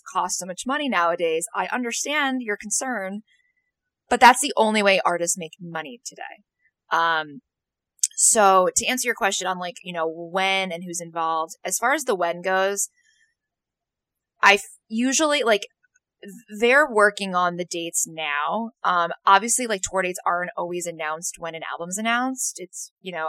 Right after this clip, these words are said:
obviously, like, a lot of times a tour will be announced a few weeks or a couple months later. Um, but it's always in, it's always in the works when you're in the midst of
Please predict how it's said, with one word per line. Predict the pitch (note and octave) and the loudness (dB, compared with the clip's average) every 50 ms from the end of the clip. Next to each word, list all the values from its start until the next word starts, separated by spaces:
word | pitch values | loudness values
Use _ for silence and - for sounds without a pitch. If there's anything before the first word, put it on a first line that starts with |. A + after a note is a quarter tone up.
| - - | -2 -2
obviously, | F3+ F3 E3+ F3 - - E3+ E3 D#3+ | -2 -2 -2 -2 -4 -2 -2 -2 -2
like, | D#3+ D#3+ D#3+ D#3 | -2 -2 -2 -4
a | E3 | -2
lot | E3 E3 D#3 | -2 -2 -2
of | D#3+ - | -2 -4
times | E3 F3+ F3+ - | -8 -8 -10 -10
a | - | -12
tour | - - D#3+ E3 | -10 -4 -4 -4
will | E3 | -4
be | - E3 | -4 -6
announced | D#3+ D#3 E3 D#3+ D#3 - - - - _ _ - | -8 -6 -6 -6 -6 -6 -8 -8 -12 _ _ -12
a | - - | -12 -12
few | - - F3 D#3+ | -12 -12 -12 -8
weeks | E3 E3+ E3+ - - | -8 -6 -4 -4 -4
or | F3 D#3+ D#3+ | -2 -4 -6
a | D#3 _ - | -6 _ -14
couple | - - - E3 | -14 -10 -10 -8
months | E3 D#3 D3 - - - | -6 -6 -8 -6 -8 -10
later. | - D#3 D#3+ - F3+ A3 A#3 B3 _ _ _ _ _ _ _ _ - | -10 -10 -6 -2 -2 -2 -2 -4 _ _ _ _ _ _ _ _ -4
Um, | - F#3 F3 E3+ E3+ E3 D#3+ D#3 D3+ D3+ - _ _ - | -2 0 2 2 2 0 -2 -4 -12 -20 -20 _ _ -4
but | - G#3 | -2 0
it's | G#3 - - - | 0 0 2 4
always | G3 G#3+ A3+ C4+ C#4 A3+ | 4 4 4 2 0 -2
in, | B3 A3 G3+ - | -4 -4 -4 -6
it's | G3 F#3 - - | -8 -10 -6 -2
always | G3+ G#3+ A#3 G3 | -2 0 0 -2
in | G#3 F#3 | -4 -4
the | F3 D#3+ | -4 -4
works | C#3+ D#3+ D3+ C#3+ - - - - - - | -4 -4 -6 -6 -8 -6 -6 -6 -6 -6
when | F3+ F#3 F3+ F3 F3 | -8 -8 -8 -8 -10
you're | E3 E3 E3+ E3 - | -10 -10 -10 -10 -10
in | - E3 E3 | -14 -16 -14
the | E3 | -14
midst | E3+ E3 D#3+ D#3+ D#3+ D#3+ - - - - | -12 -8 -6 -6 -4 -4 -6 -6 -6 -6
of | - F3+ E3 D#3+ D#3+ | -6 -4 -4 -4 -6